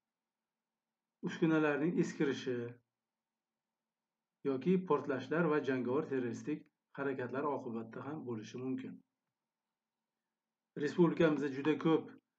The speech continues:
suv omborlari mavjud. Ular doimiy ravishda nazorat qilib boriladi. Hozirgi paytda O'zbekiston Respublikasi uchun xavf bo'lganlari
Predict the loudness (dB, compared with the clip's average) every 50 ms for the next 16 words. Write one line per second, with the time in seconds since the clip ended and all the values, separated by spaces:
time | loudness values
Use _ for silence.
0 | _ _ _ _ -2 2 4 4 4 4 4 2 2 2 2 2 2 0 0 0
1 | 0 0 0 0 0 0 -2 -4 -4 -6 -10 -16 -20 _ _ _ _ _ _ _
2 | _ _ _ _ _ _ _ _ _ _ _ _ -4 0 0 2 2 2 4 4
3 | 6 6 6 4 4 4 4 4 4 2 2 0 -2 -2 -2 0 0 0 -2 -6
4 | -12 _ _ _ _ _ _ _ -4 -2 0 2 2 2 2 2 2 0 -2 -6
5 | -8 -4 -2 -2 -2 -2 0 -2 0 0 0 -2 -4 -4 -6 -6 -6 -6 -6 -8
6 | -12 _ _ _ _ _ _ _ _ _ _ _ _ _ _ _ _ _ _ -4
7 | -2 -2 0 -2 0 4 4 4 4 2 0 2 2 2 2 0 -6 -14 _ _
8 | _ _ _ _ _ -6 -2 -2 -2 -2 0 0 0 0 2 0 0 -2 -2 -4
9 | -4 -4 -2 0 0 0 0 0 -4 -4 -2 -2 -2 -4 -6 -12 _ _ _ _
10 | _ _ _ _ _ -12 0 4 4 4 4 4 2 4 6 6 6 6 6 4
11 | 2 4 4 2